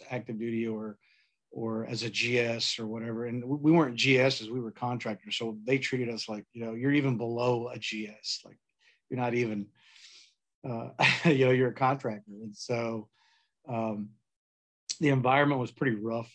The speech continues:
You know, those people operate a certain way at a certain frequency, and, and things were just, I was just getting tired of it. And so in, in, in twenty fourteen, my grandson was born. Uh, my daughter lives in New Zealand,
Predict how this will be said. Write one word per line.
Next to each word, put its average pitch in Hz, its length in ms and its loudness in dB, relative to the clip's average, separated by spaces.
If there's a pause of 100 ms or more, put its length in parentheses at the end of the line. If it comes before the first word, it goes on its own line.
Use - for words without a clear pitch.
(260)
You 120 80 -8
know, 117 120 -4
those 117 180 -4
people 120 380 -6
operate 117 380 -4
a 104 60 -12
certain 110 400 -8
way 113 340 -8
at 107 60 -12
a 98 40 -16
certain 104 300 -10
frequency, 107 720 -10
and, 98 180 -14 (880)
and 104 280 -10
things 139 200 0
were 117 120 -2
just, 113 320 -4
I 117 60 -8
was 107 100 -8
just 117 160 -4
getting 113 200 -4
tired 110 320 -6
of 104 140 -10
it. 98 100 -14 (220)
And 117 180 -8
so 117 280 -2
in, 120 260 -4
in, 117 200 -8 (1200)
in 139 140 2
twenty 190 320 4
fourteen, 131 880 2
my 117 120 -6
grandson 123 520 -4
was 107 140 -10
born. 104 280 -12 (640)
Uh, 113 100 -4
my 113 120 -2
daughter 120 560 0
lives 123 280 -2
in 120 60 -4
New 123 160 -2
Zealand, 123 460 -2